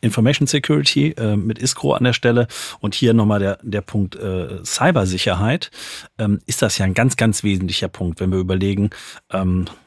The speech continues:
zumindest mal ist mir das so zu Ohren gekommen, gab's jetzt, äh, ja in, in, äh, in unserer Region hier in N R W ja auch einige Verkehrsämter, die nicht mehr arbeiten konnten, weil die einfach lahmgelegt wurden mit Angriffen.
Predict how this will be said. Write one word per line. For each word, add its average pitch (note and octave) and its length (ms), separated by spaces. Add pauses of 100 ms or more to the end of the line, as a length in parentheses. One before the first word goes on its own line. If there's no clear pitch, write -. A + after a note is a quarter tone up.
(260)
zumindest G2 440
mal F2+ 180
ist - 240
mir A#2 140
das A#2 140
so A2+ 80
zu - 180
Ohren G#2+ 180
gekommen, G2+ 440
gab's G2 220
jetzt, - 200
äh, E2+ 220
ja F#2 200
in, F#2 280
in, F2 300
äh, F2 260
in F2+ 260
unserer B2+ 260
Region B2 260
hier A#2 100
in G#2 80
N F#2+ 100
R G2 140
W C3 160 (720)
ja A2+ 140
auch - 140
einige G#2 240
Verkehrsämter, C#3+ 840
die A2 120
nicht A#2 240
mehr G2 160
arbeiten C#3 320
konnten, C#3 300
weil G2+ 80
die F#2 80
einfach G2 160
lahmgelegt B2 520
wurden F3+ 360
mit - 160
Angriffen. C#3+ 560